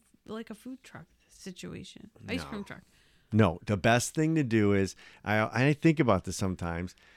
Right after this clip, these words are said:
Speaker 2: is the fucking grilled cheeses. Like, when we went to the Dead show, remember the guy slinging fucking grilled cheeses for,
Speaker 1: I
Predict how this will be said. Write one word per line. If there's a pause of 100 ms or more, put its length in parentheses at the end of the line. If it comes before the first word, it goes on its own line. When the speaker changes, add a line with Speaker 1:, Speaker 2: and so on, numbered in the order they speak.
(220)
Speaker 2:
is
the
fucking
grilled
cheeses.
Like,
when
we
went
to
the
Dead
show,
remember
the
guy
slinging
fucking
grilled
cheeses
for,
Speaker 1:
I